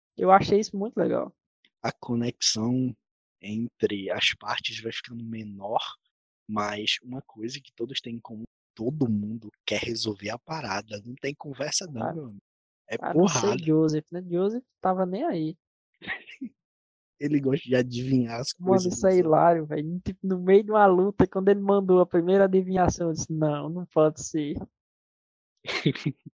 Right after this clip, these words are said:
Speaker 2: O melhor, a melhor coisa da parte três são os memes dele.
Speaker 1: Toda hora
Speaker 2: Ele é feito
Speaker 1: todo
Speaker 2: pra, pra virar meme, é só
Speaker 1: Pois é.
Speaker 2: isso.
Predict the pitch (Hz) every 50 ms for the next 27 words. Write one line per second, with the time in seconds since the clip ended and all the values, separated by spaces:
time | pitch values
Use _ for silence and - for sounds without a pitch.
0 | _ _ _ _ _ - 117 120 135 139 139 131 127 120 113 107 110 110 107 107
1 | 113 113 - - 120 123 123 123 117 107 104 110 131 - - - 117 110 110 107
2 | 110 101 104 107 104 - - 110 110 - - - _ - 104 104 101 101 107 120
3 | - - - - - 127 127 127 123 117 120 120 113 110 110 110 110 110 110 107
4 | 104 107 104 - _ _ _ _ _ _ _ _ - 165 185 190 185 175 165 160
5 | 165 170 175 180 180 - _ _ _ _ _ _ _ _ _ _ _ _ _ -
6 | 127 139 143 151 156 - - - - - - 120 123 123 196 - - - - _
7 | _ _ _ _ _ _ _ _ _ - 123 120 123 127 131 135 143 147 - _
8 | - - 135 139 139 143 151 156 - _ _ _ _ _ _ _ _ _ _ 139
9 | 135 135 143 156 170 175 175 180 180 160 131 127 135 135 123 104 107 120 - -
10 | - 160 180 214 196 165 160 160 160 156 156 180